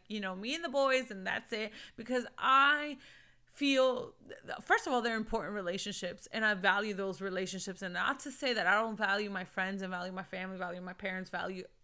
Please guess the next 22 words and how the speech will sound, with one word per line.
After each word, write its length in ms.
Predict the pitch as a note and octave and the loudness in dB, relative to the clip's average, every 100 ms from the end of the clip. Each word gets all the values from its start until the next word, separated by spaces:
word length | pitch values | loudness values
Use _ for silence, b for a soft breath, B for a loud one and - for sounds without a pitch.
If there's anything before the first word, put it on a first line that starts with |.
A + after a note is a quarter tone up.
| _ | _
all 240 | D#3+ G3 | -2 0
that 140 | F#3 A2 | 0 0
extra, 360 | F#3 - A3+ A3 B B - | -2 -2 -6 -6 B B -8
but 140 | G3+ | -6
my 260 | G3 G#3+ A#3 | 0 0 0
children, 800 | - - A3 A3 A#3 A#3+ C4+ B3+ _ _ _ _ _ _ _ - _ _ | -4 -4 -2 -2 -2 -2 -4 -8 _ _ _ _ _ _ _ -20 _ _
they 200 | F#3 G#3+ | -4 -2
need 240 | A3+ A#3 G#3 | -2 -2 -2
that 200 | F#3+ F#3 | -4 -6
special 680 | - - F3 G3 A3 G#3 - | -8 -4 -4 -4 -4 -4 -6
attention. 760 | F#3+ - D#3+ F#3 - - F#3 - _ _ B B B B - | -10 -10 -10 -8 -10 -12 -16 -20 _ _ B B B B -8
They 100 | A3 | -4
need 220 | A#3 A3 | -2 0
that 180 | G3 F#3+ | 0 -2
special 760 | - A3+ G#3 - A#3 G#3+ G#3+ | -2 0 2 0 -2 -2 -4
time. 640 | G#3+ - - - G#2+ A3 F#3 _ _ _ _ b b - | -8 -6 -4 -4 -6 -12 -16 _ _ _ _ b b -4
They 100 | A3 | 0
need 180 | A#3+ A3 | 2 4
that 200 | G3+ G3 | 4 2
one-on-one 760 | G3 A3 A3+ A3+ G#3+ G3+ G3 | -2 0 2 0 0 -4 -6
undivided 540 | - G3+ G3 F#3+ F#3+ F#3 | -4 -2 0 0 -2 -6
attention. 500 | F#3 G3+ F#3+ F3+ | -6 -6 -6 -8